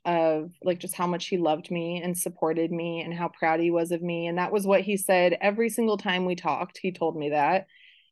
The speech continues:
And the medium said that she saw him, like, hugging me, like, s-, like, standing behind me, hugging me. And,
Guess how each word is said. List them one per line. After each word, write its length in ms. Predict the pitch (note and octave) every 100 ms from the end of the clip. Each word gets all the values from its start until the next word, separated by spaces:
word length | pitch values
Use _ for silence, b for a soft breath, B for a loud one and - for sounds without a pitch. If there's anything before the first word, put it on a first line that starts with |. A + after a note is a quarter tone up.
| -
And 200 | F#3 F#3
the 60 |
medium 400 | F#3 F3+ F#3 F3
said 280 | F3 F3 E3
that 100 | F3
she 160 | - F#3
saw 260 | - D3
him, 300 | D#3 E3 E3
like, 260 | E3 D#3 D#3+ -
hugging 580 | - - G3 G3+ A3+ A#3
me, 300 | A#3 A#3+ A#3+
like, 180 | A#3 F3
s-, 180 | - - -
like, 160 | F3 -
standing 360 | - F#3 F#3+
behind 320 | F3+ F3+ F3+
me, 100 | F3+
hugging 360 | F3 E3+ F3 G3+
me. 280 | G3+ G3+ G3 B B B B _ _ -
And, 460 | F#3+ F3+ F3 E3+